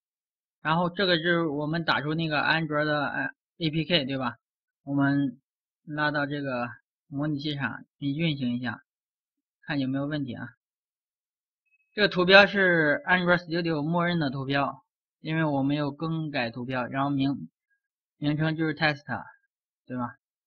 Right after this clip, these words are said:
然后我们打开它，应该是个 Hello World，对。行，我们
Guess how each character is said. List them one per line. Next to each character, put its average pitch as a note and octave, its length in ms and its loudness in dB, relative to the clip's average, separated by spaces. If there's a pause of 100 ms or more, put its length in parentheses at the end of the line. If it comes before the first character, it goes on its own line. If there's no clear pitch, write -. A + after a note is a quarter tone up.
(100)
然 B2+ 120 -6
后 C3 60 -2
我 C3+ 40 -2
们 C3+ 120 0
打 A#2+ 160 -2
开 B2 160 -8
它， B2 240 -4 (460)
应 C#3 100 -6
该 C3 120 -4
是 C3+ 100 -10
个 B2+ 80 -8
Hello B2+ 280 -4
World， B2+ 280 -4 (680)
对。 A2+ 100 -12 (1000)
行， C#3+ 180 -4
我 D3 160 -2
们 E3 480 0